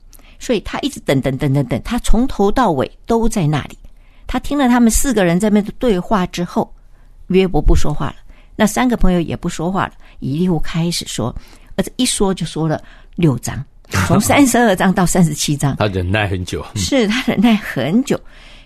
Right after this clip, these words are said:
Speaker 1: 所以在这过程里面，我看到以利户啊，一直的提醒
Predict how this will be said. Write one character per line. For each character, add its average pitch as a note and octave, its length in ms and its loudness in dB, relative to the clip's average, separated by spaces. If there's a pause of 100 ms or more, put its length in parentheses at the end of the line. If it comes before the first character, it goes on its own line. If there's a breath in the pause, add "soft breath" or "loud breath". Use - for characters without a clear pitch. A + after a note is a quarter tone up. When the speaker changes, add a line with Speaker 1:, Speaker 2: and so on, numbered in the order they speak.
Speaker 1:
所 - 180 -2
以 A3 180 0
在 - 200 -2
这 A#3 120 0
过 A3+ 300 -2
程 C3+ 240 -6
里 C#3 80 -2
面， D3 240 -4
我 C#3+ 80 -10
看 A3+ 280 0
到 F3+ 240 -2 (640 soft breath)
以 C#3 160 -2
利 E3 200 -2
户 - 200 -8
啊， - 160 -10 (540)
一 A3 120 -4
直 C#3+ 240 -6
的 C3 180 -4 (180)
提 C#3 340 -6
醒 - 200 -8